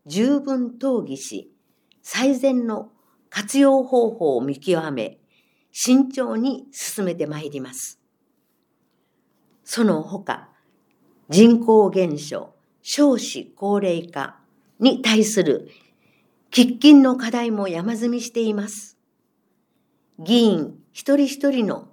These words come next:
資質の向上と責任により、安全安心に暮らせるよう、課題解決、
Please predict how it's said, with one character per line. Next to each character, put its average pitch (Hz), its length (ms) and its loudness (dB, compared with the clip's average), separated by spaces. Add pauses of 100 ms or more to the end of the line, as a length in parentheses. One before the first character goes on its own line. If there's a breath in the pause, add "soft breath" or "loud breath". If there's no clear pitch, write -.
(140)
資 - 180 -2
質 247 320 0
の 139 160 -2
向 196 300 2
上 190 220 0
と 170 380 -8 (320)
責 208 400 0
任 240 300 4
に 214 140 2
よ 240 120 2
り、 202 240 -8 (800)
安 226 320 0
全 185 380 -4 (180)
安 254 260 0
心 277 280 -2
に 254 180 -4
暮 247 140 -4
ら 277 60 -4
せ 262 180 -2
る 233 160 -4
よ 254 420 -2
う、 - 720 -20
課 196 140 -4
題 233 260 2
解 202 240 -6
決、 - 440 -16